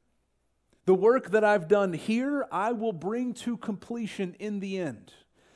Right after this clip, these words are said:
The salvation that I'm giving you now, I will bring it to completion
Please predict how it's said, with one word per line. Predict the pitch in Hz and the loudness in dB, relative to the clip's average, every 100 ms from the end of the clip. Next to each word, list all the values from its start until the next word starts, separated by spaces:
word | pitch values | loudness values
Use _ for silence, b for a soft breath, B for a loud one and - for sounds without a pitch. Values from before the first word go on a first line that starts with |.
| b b | b b
The | 190 | 0
salvation | - 240 233 175 247 262 - 262 | 4 6 6 6 6 4 0 0
that | 233 | 2
I'm | 214 202 | 2 0
giving | 185 226 233 202 | 0 0 0 0
you | 190 | -2
now, | 180 202 226 240 240 B | 0 0 2 0 -2 B
I | 180 208 | 0 2
will | 240 233 202 | 2 -2 -4
bring | 143 165 240 247 | -4 -2 -2 -2
it | 233 - | -4 -6
to | 233 | -8
completion | 190 220 - 226 214 - 185 | -4 -6 -6 -6 -4 -4 -4